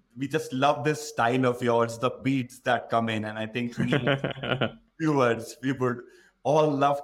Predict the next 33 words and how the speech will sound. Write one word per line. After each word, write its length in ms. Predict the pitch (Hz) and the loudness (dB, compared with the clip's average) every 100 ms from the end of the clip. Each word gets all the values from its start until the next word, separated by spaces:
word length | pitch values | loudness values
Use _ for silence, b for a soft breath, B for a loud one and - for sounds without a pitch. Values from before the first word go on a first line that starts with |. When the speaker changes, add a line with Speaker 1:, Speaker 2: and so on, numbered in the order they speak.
| - | -4
Speaker 1:
to 240 | 135 127 | 0 2
understand 680 | 120 120 127 - 120 117 117 - - | 2 0 -4 0 2 2 -2 -8 -6
the 80 | 127 | -4
significance 720 | 160 160 156 151 135 127 120 | -4 -8 -10 -8 -4 -2 0
of 220 | 120 117 | 0 0
this 240 | 117 113 117 | 0 -2 -4
and 180 | 113 | -4
how 200 | 120 123 | 0 0
it 100 | 120 | 2
adds 300 | 113 113 113 - | 0 -2 -4 -12
to 80 | |
your 160 | 110 101 | -10 -10
persona. 540 | 101 104 117 104 98 - _ _ 101 _ _ - - _ _ _ - | -12 -12 -10 -10 -10 -14 _ _ -20 _ _ -20 -20 _ _ _ -8
Speaker 2:
Well, 180 | 160 165 | -2 2
I, 160 | 165 | 2
I've 140 | 143 165 | 4 4
always 280 | 180 175 | 4 4
been 140 | 160 147 | 2 2
a 200 | 135 123 | 4 4
recovering 500 | 131 131 139 135 123 | 2 2 4 4 2
left 300 | 120 120 113 | 2 0 0
brainer. 560 | 120 123 113 104 98 - - _ - | 2 2 2 0 -4 -8 -18 _ -10
You 120 | 110 | -2
know, 160 | 110 107 | 0 0
I've 160 | 117 | 2
always 220 | 127 127 120 | 2 2 0
been 180 | 120 | 0
very 240 | 117 120 113 | 2 2 2
analytical, 920 | 117 120 123 123 - 117 107 104 107 | 2 2 2 0 -2 0 0 -2 -4
and 340 | 110 110 104 - _ b b b _ _ _ _ | -2 -2 -2 -10 _ b b b _ _ _ _
there 140 | - 123 | 0 0
came 240 | 123 143 | 2 4
a 260 | 131 123 120 | 4 4 2